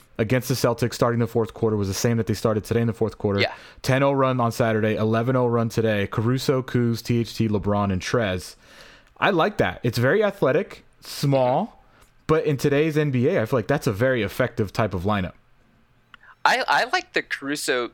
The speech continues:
Speaker 2: T H T combo. Uh, like, overall, like, when those guys are on the court, I think they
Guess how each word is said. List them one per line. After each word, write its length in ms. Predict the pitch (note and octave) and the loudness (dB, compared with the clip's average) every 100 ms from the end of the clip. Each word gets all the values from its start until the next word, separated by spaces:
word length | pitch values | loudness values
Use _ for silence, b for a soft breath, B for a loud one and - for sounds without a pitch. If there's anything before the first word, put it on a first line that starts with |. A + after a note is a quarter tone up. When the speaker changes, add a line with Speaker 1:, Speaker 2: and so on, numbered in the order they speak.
| - | -10
Speaker 2:
T 220 | - C#3+ | -6 -2
H 260 | C#3 - - | -2 -4 -6
T 300 | D3 C3+ - | -6 -6 -6
combo. 600 | - A#2+ E3 A2 E2 - - _ | -2 -2 0 -4 -4 -8 -20 _
Uh, 320 | - A#2 G2+ - | -2 0 -2 -4
like, 160 | A2 | -4
overall, 540 | - E3+ B2+ G#2+ - - | -2 -2 -2 -2 -2 -4
like, 120 | - | -10
when 160 | - A2+ | -6 -2
those 220 | B2 D3+ | -2 -2
guys 260 | F#3 E3+ C#3+ | -4 -4 -2
are 80 | B2 | -4
on 80 | |
the 80 | G#2+ | -4
court, 360 | - A2 A#2 - | -8 -4 -4 -2
I 80 | A#2+ | -4
think 320 | - C3 - | -2 -8 -4
they 320 | A#2+ A2 A2 | -4 -2 -4